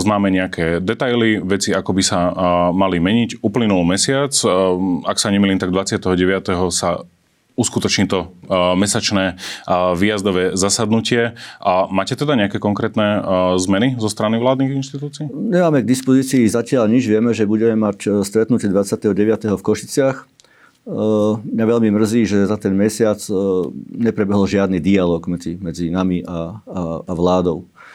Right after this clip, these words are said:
Speaker 2: My sme spísali veci, ktoré potrebujeme, a poslali sme to na Ministerstvo hospodárstva,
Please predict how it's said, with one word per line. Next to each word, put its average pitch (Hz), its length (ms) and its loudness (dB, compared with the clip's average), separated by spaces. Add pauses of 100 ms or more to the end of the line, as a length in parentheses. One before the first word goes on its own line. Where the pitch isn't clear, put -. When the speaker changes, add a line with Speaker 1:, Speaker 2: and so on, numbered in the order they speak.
(960)
Speaker 2:
My 123 240 2
sme 107 400 2 (160)
spísali 107 640 0 (240)
veci, 113 400 -4
ktoré 98 240 0
potrebujeme, 107 880 0
a 92 80 -10
poslali 101 320 -2
sme 101 160 -2
to 101 80 -4
na 95 160 -2
Ministerstvo 95 480 -4
hospodárstva, 101 880 -2